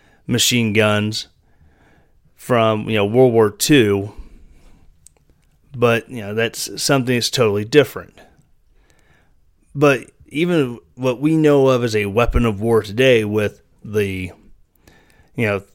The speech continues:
the A R fifteen or car fifteen, if it's, you know, a carbine model, you know, those are based off of a modern hunting rifle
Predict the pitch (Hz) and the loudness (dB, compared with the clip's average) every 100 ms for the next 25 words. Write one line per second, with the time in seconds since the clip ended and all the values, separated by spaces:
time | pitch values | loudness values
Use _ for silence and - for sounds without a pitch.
0 | _ _ _ - - 135 131 123 117 - | _ _ _ -14 -4 2 4 4 2 0
1 | 123 110 - - 123 120 120 113 101 92 | -4 -4 -8 -4 0 0 0 -2 -4 -8
2 | - 120 120 113 120 113 - 117 117 113 | -4 0 2 0 -4 -6 -6 -4 -2 -2
3 | 107 113 107 - 113 110 107 - 117 113 | -2 -6 -8 -6 -4 -2 -4 -4 0 0
4 | 110 110 107 107 107 107 104 - - - | 0 -2 -2 -2 0 -2 -4 -12 -12 -8
5 | - - - - - - - - _ _ | -4 -4 -6 -10 -16 -18 -20 -20 _ _
6 | _ _ _ - _ _ - 131 - - | _ _ _ -20 _ _ -4 -2 -2 -2
7 | - - 320 175 120 - - 131 147 - | 4 6 6 2 -2 -6 0 2 2 0
8 | - - 127 123 - 123 113 113 107 123 | -6 -2 0 -2 -2 0 2 2 -2 -6
9 | - _ - _ _ _ 127 123 120 110 | -20 _ -20 _ _ _ -2 0 0 0
10 | 117 131 185 185 143 101 - - 165 220 | 2 2 2 2 0 0 -8 -6 -4 -4
11 | - 151 104 104 98 98 107 104 104 | -2 -2 -2 -2 -4 -4 -4 -4 -6